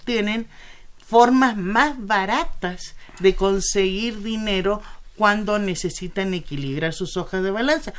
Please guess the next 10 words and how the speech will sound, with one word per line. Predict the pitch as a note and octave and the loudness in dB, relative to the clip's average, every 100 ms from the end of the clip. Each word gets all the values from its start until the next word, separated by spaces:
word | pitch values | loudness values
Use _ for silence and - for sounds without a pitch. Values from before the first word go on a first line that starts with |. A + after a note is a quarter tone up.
| - - - | -12 -14 -14
Solo | - - G3 A3 A#3+ | -6 4 6 8 6
basta | G#3+ G#3+ A#3+ | 6 4 0
que | G3+ | 2
vayan | E3+ F3 E3 F3+ A3 A3+ - - - - | 4 4 6 4 2 0 -10 -12 -10 -4
al | D#3+ | -2
mercado | D3 C#3+ G3 A3+ | -2 2 6 8
de | D4 B3+ | 6 6
dinero | F3+ F3 G#3+ G3+ | 4 6 4 4
y | |
pidan. | - E4+ F#4+ F#3 A#2+ | 8 10 10 8 0